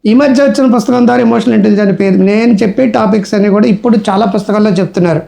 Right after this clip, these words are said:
కానీ అవన్నీ నేను ఎప్పుడో చెప్పినవే. పేర్లు మార్చచ్చు, రూపు మార్చచ్చు, మరొకటి మార్చచ్చు. ఇప్పుడు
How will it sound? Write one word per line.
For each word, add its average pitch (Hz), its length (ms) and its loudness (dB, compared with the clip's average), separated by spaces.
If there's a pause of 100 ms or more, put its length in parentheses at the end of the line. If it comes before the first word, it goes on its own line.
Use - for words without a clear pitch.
(380)
కానీ 208 120 0
అవన్నీ 196 280 2
నేను 233 220 2
ఎప్పుడో 226 220 0
చెప్పినవే. 185 580 0 (640)
పేర్లు 254 240 2
మార్చచ్చు, 247 640 0
రూపు 220 200 2
మార్చచ్చు, 220 520 0
మరొకటి 202 340 0
మార్చచ్చు. 180 600 -4 (840)
ఇప్పుడు 214 260 0